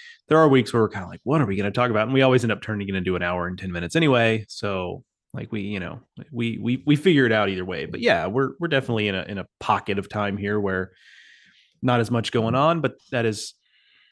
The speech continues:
uh, not such a bad thing all the time. Um, you know, kinda keeps, keeps the balance there. I couldn't help but notice that a lot of college football writers,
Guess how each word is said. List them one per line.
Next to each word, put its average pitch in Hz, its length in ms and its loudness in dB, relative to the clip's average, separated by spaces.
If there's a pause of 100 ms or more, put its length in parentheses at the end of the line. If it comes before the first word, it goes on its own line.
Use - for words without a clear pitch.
(220)
uh, 104 500 -2
not 135 260 0
such 127 160 -4
a - 20 -6
bad 110 240 0
thing 107 160 -4
all 104 140 -2
the 101 80 -10
time. 165 380 -4 (200)
Um, 104 500 -4 (120)
you 107 80 -8
know, 101 160 -6
kinda 107 200 -8
keeps, - 360 -12
keeps - 260 -8
the - 80 -8
balance 104 360 -2
there. 120 220 2
I 139 60 0
couldn't 165 220 2
help 131 160 0
but 123 80 -4
notice 117 320 -6
that 101 120 -6 (960)
a - 40 -2
lot 131 120 4
of 127 60 0
college 117 320 0
football 120 340 -2
writers, 104 580 -4